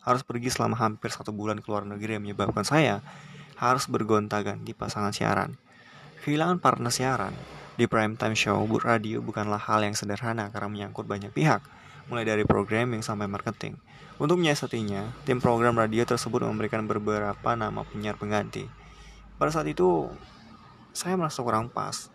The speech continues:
apabila hanya ada satu orang yang menjadi pengganti sementara Melisa. Karena program kami waktu itu sangat identik dengan Hilbram, Melisa. Sehingga saya mengusulkan untuk menjadi player sementara ditinggal pasangan.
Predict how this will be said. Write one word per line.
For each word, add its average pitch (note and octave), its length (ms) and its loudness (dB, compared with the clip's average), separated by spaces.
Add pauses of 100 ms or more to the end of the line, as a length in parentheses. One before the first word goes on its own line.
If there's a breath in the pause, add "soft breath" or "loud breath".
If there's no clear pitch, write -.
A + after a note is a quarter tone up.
apabila A#2 480 2
hanya A2+ 320 -2
ada A2 80 2
satu A2+ 240 -2
orang A#2 320 0
yang A2+ 80 -2
menjadi G#2+ 240 -8
pengganti G#2 400 -6
sementara G#2 400 -4
Melisa. G#2 480 -2 (1300 loud breath)
Karena C3+ 240 4
program B2 400 4
kami A2+ 480 -4 (160)
waktu B2 400 -4
itu A#2 240 -4
sangat A#2 240 -2
identik A2+ 400 2
dengan A2+ 240 -4
Hilbram, G#2+ 480 -6 (240)
Melisa. G#2 480 -10 (560 soft breath)
Sehingga B2+ 240 -2
saya E3+ 240 4
mengusulkan A#2+ 560 -2
untuk - 160 -12
menjadi A2 320 -10
player G#2 480 -8
sementara G#2 480 -8
ditinggal G#2 560 -4 (320 loud breath)
pasangan. G#2+ 640 -8